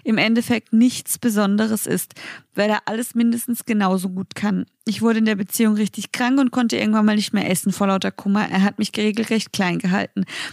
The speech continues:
Meine Eltern haben mich aus der Wohnung geholt. Ich habe die Beziehung beendet und eine Therapie begonnen. Das war die beste Entscheidung meines Lebens. Ich habe aber noch, ich habe aber nach wie vor noch Narben und Probleme, die wahrscheinlich nie richtig verschwinden werden. Heftig, oder?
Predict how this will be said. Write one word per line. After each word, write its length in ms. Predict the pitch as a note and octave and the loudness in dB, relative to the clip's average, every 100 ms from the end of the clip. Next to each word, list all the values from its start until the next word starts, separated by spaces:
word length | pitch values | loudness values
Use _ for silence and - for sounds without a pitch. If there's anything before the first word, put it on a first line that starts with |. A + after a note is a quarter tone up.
| - | -2
Meine 240 | A3 G#3+ | 0 2
Eltern 260 | - A3 B3 | 2 2 4
haben 140 | A#3+ | 4
mich 160 | A3 A3 | 2 0
aus 100 | G#3+ | -2
der 140 | G#3 G3 | -2 0
Wohnung 260 | A3 B3 | 2 4
geholt. 360 | C4 B3 C4+ C4 | 4 4 4 2
Ich 80 | B3 | -2
habe 100 | - | -2
die 60 | G#3+ | -4
Beziehung 380 | G3 - G#3+ G3+ | -4 0 0 2
beendet 420 | G3+ G#3+ A3+ A3+ | 2 4 4 2
und 80 | A3+ | 2
eine 200 | G#3 G3 | 2 2
Therapie 460 | G#3 G3 F#3+ - | 2 0 -2 -2
begonnen. 400 | F3 F3+ F#3 F3+ E3+ - - - | -2 0 2 2 0 -4 -10 -8
Das 220 | - A#3+ B3 | -2 0 2
war 80 | |
die 100 | A3+ | 0
beste 360 | G#3 G#3+ B3+ C#4 | 2 0 0 0
Entscheidung 420 | B3 A#3 A3 A3 | 2 2 2 2
meines 320 | G#3+ G3+ - | 2 0 -2
Lebens. 440 | F3 E3+ F3+ F#3+ - | -2 0 -2 -6 -6
Ich 160 | - G3 | -4 0
habe 220 | G#3+ G#3+ | 2 2
aber 180 | G#3 G#3+ | 0 -2
noch, 260 | G#3 G3+ - - - _ _ - | -2 -4 -8 -20 -20 _ _ -8
ich 120 | A#3 | 0
habe 180 | B3 A#3 | 0 0
aber 160 | G#3 G#3+ | 0 0
nach 300 | G#3+ A3+ A#3+ | -2 -2 -4
wie 60 | |
vor 360 | A3 A3+ A3 B3 | -4 -2 0 0
noch 260 | A3+ A3 | -2 -2
Narben 400 | G#3 F#3+ G3 A3+ | 0 0 0 -2
und 160 | G#3+ G#3 | -4 -4
Probleme, 400 | G#3+ G3 F#3+ G#3 | -8 -4 -2 -2
die 140 | G#3+ | -2
wahrscheinlich 420 | G3+ F#3+ G3+ F#3+ - | -2 -2 -2 -4 -2
nie 300 | G#3 A3+ A#3 | 2 4 2
richtig 340 | G#3 - G#3+ | 0 -2 -6
verschwinden 500 | - F#3+ F#3+ - - | -4 -4 -4 -6 -4
werden. 360 | G2+ F#2+ F3+ F#3+ _ - _ _ _ _ _ _ | -4 -4 -6 -12 _ -20 _ _ _ _ _ _
Heftig, 320 | G3+ - F#3 | -14 -8 -6
oder? 220 | F#3+ A#3 | -4 -6